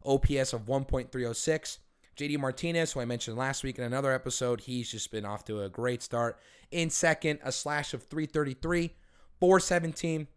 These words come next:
six seventy-eight. Seven home runs, thirty hits, twenty-one R B Is, an O P S of one point zero nine five. Shohei Ohtani, a pitcher, and no, no, no, no, no, no, no, no.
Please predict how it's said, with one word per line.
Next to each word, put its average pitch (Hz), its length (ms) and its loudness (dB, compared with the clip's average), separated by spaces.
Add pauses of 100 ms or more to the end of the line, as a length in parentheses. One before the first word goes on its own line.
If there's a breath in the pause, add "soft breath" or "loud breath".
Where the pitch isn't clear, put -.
(220)
six - 380 0
seventy-eight. 135 680 -2 (600)
Seven 190 400 4
home 170 240 6
runs, 160 300 2 (380)
thirty 202 360 8
hits, 170 420 0 (360)
twenty-one 175 460 4
R 151 160 4
B 143 140 0
Is, 131 380 2
an 131 100 -6
O 135 120 4
P 139 220 2
S 131 140 0
of 117 140 -4
one 127 140 0
point 123 280 -6
zero 117 240 -4
nine 139 280 0
five. 131 400 0 (420 soft breath)
Shohei 175 400 4
Ohtani, 170 640 2 (280)
a 139 120 4
pitcher, 185 800 6 (400)
and 202 380 6 (380)
no, 156 60 -4
no, 135 140 0
no, 117 80 -4
no, 104 140 -6
no, 92 80 -12
no, 78 140 -14
no, 76 140 -18
no. 127 60 -16